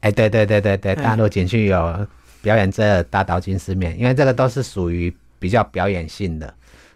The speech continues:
Speaker 1: 表演性的。啊，真正它的，呃，传到现在已经有，已经有第五代的传人，
Speaker 2: 嗯。
Speaker 1: 专门做这个大刀金丝面有五，五代了。
Speaker 2: 所以这也是你的独门绝活。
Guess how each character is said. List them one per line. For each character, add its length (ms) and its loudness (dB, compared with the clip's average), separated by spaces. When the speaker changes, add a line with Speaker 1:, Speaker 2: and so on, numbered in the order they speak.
Speaker 1:
表 120 -4
演 160 -2
性 240 -6
的。 60 -8
啊， 80 0
真 220 2
正 180 2
它 220 2
的， 440 0
呃， 680 -2
传 260 -2
到 160 2
现 240 -4
在 160 -2
已 140 -12
经 220 -4
有， 180 -8
已 60 -16
经 200 -4
有 320 -4
第 160 -2
五 140 -10
代 220 -6
的 160 -18
传 300 -12
人， 200 -16
Speaker 2:
嗯。 80 0
Speaker 1:
专 100 2
门 160 2
做 220 0
这 100 -4
个 80 0
大 220 -2
刀 260 -2
金 220 -8
丝 180 -10
面 260 -4
有 200 -12
五， 300 -16
五 160 -12
代 280 -6
了。 100 -20
Speaker 2:
所 160 -2
以 60 4
这 120 2
也 60 4
是 140 -2
你 160 2
的 80 -6
独 180 2
门 240 4
绝 240 2
活。 320 2